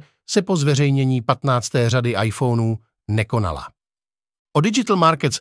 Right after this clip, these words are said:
Act a otevření operačního systému I O S pro alternativní obchody s aplikacemi píše dlouhý seriál Karel Oprchal a k tomuto tématu jsme vydali také podcast.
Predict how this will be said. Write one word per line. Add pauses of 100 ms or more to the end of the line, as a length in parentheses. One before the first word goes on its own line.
Act
a
otevření
operačního
systému
I
O
S (320)
pro
alternativní
obchody
s
aplikacemi (380)
píše
dlouhý
seriál (260)
Karel
Oprchal (400)
a
k
tomuto
tématu (260)
jsme
vydali
také
podcast.